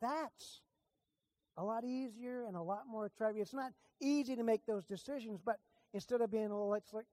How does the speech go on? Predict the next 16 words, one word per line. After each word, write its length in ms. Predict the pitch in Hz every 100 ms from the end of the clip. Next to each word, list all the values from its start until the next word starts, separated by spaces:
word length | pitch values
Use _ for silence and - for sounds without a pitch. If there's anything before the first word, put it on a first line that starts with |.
| 190
well, 140 | 190
which 260 | 214 214 -
church 380 | - 233 - 202
do 160 | 226
I 80 | 214
align 320 | 196 202 233
myself 540 | 240 180 156 180 160 -
with?" 260 | 170 139 - _ _ _ _ _ _ _ _ _ _ _ -
You 120 | 175
align 320 | 196 220 254
yourself 500 | 240 214 - 202 196 - -
with 120 | 196 -
the 80 | 175
followers 600 | 190 190 190 185 180 151
of 140 | 139
Jesus 720 | 147 180 175 110 113 - -